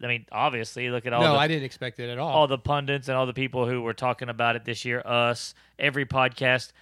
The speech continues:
Speaker 1: nobody said, "Cooper Webb's gonna come out and win."
Speaker 2: Well, apparently, just listening to Daniel last night, I think it was last night, and, and yeah, when Will Christian was on,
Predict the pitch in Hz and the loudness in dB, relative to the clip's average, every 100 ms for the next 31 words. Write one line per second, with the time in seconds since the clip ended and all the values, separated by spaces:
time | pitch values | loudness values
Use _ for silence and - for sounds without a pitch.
0 | _ _ 127 135 143 147 147 135 127 123 | _ _ -10 -4 2 4 4 4 2 0
1 | - 117 110 - 277 208 254 185 139 120 | -4 -4 -4 -8 -6 -2 -2 -2 -4 -4
2 | 143 147 156 151 175 101 - _ - 156 | -2 -2 -4 -6 -6 -8 -14 _ -14 -10
3 | 143 135 165 - 139 285 214 143 131 120 | -10 -10 -14 -8 -4 -2 -4 -4 -6 -8
4 | 113 _ _ _ _ _ _ _ _ - | -12 _ _ _ _ _ _ _ _ -18
5 | 127 151 147 135 127 120 127 131 127 123 | -10 -8 -8 -8 -8 -4 -2 -2 -2 -2
6 | 123 - 127 123 127 117 117 113 127 120 | -4 -4 -4 -4 -6 -10 -8 -8 -6 -8
7 | 120 _ _ 165 135 131 139 139 135 123 | -8 _ _ -8 -6 -6 -8 -6 -6 -6
8 | 123 131 131 143 127 131 127 123 123 120 | -6 -6 -4 -2 -2 -4 -6 -6 -4 -6
9 | 117 | -8